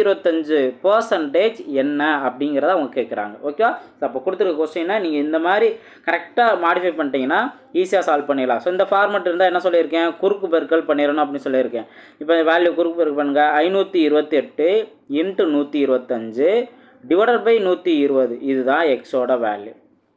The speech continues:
ஓகேவா? ரைட், இப்போ சிம்ப்ளிஃபை பண்ணலாம். ஃபஸ்ட் நான் அஞ்சால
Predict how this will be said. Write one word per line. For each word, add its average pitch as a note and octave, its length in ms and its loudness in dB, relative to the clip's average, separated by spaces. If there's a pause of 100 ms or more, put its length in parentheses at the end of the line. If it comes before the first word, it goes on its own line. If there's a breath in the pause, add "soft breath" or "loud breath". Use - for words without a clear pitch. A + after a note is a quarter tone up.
(100)
ஓகேவா? G#3 340 0 (240)
ரைட், C3 220 0
இப்போ C3+ 180 -2
சிம்ப்ளிஃபை E3+ 380 0
பண்ணலாம். D3 380 -2 (360 loud breath)
ஃபஸ்ட் E3+ 240 -4
நான் E3+ 160 2
அஞ்சால G3+ 240 2